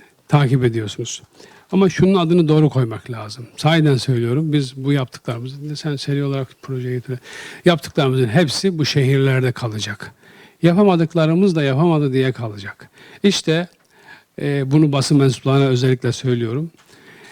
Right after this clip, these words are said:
Yapılanlarla yapılmayanları doğru ayırt edip ka-, doğru paylaşmak lazım.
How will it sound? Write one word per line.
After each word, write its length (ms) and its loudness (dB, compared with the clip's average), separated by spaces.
Yapılanlarla 680 6
yapılmayanları 920 2
doğru 520 4
ayırt 360 2
edip 240 -2
ka-, 320 -6
doğru 280 6
paylaşmak 640 -6
lazım. 360 -14